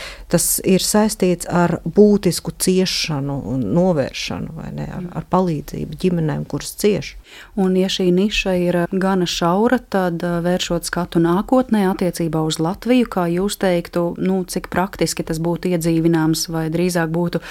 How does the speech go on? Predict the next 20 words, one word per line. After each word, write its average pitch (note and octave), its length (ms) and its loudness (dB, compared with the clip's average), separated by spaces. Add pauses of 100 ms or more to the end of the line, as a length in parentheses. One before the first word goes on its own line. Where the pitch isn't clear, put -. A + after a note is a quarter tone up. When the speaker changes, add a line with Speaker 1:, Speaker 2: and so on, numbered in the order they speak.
(340)
Speaker 2:
kā E3+ 220 0
jūs, F#3 260 2
Grīnfelds F3+ 480 0
kundze, F#3 300 0
teicāt, F3 420 -2
nu, F#3+ 180 0
varbūt F#3 440 -2
jāmeklē F#3+ 600 -2
kaut F#3+ 200 -2
kur F#3+ 160 -2
citur, F3+ 480 -4
cita A3 340 -2
valsts, D#3 380 -4
kur F3 120 0
tas - 260 -4
tiek A#3+ 260 0
veikts E3 440 -4
tādā E3 280 -4
plašākā D3+ 540 -4
apmērā? D#3+ 460 -6